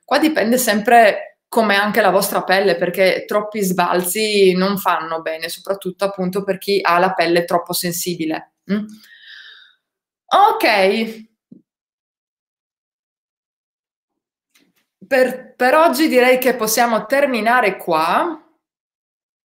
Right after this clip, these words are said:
E con i nostri visi belli arrossati e lucidi. E domani invece abbiamo con noi di nuovo la cosmetologa Sonia Rovesti, perché,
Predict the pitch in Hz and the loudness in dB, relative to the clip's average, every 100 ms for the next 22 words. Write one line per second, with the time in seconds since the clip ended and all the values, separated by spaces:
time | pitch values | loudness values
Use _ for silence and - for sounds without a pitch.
0 | _ _ _ _ _ _ _ _ _ _ | _ _ _ _ _ _ _ _ _ _
1 | _ _ _ _ _ _ _ _ _ _ | _ _ _ _ _ _ _ _ _ _
2 | _ _ _ 202 214 208 202 196 196 190 | _ _ _ -6 -2 2 4 4 2 0
3 | 190 190 190 202 202 220 220 202 226 226 | 0 0 -2 -2 -2 -4 -6 -8 -6 -4
4 | 220 185 208 202 196 196 196 220 220 214 | -4 0 0 2 0 0 -2 -4 -4 -2
5 | 202 185 196 254 254 392 - _ _ - | -2 -2 -6 -6 -4 -4 -6 _ _ -20
6 | - - _ - 240 226 214 370 349 185 | -20 -20 _ 0 2 2 2 2 4 2
7 | 170 262 370 196 170 170 233 285 - - | 2 0 0 2 2 2 0 0 0 -2
8 | 196 262 202 180 170 170 262 247 208 214 | 0 0 0 0 -2 -2 -4 -2 0 0
9 | 247 302 247 196 190 185 220 277 277 - | 0 -2 0 2 2 2 2 0 0 -8
10 | _ - 214 208 214 262 269 240 - 202 | _ -8 -2 -2 0 -2 0 -2 0 0
11 | 247 269 285 - 226 254 254 233 202 233 | 2 2 0 0 0 0 2 2 2 2
12 | 247 - 220 196 180 175 180 196 196 185 | 0 -4 -2 0 0 0 -2 2 2 2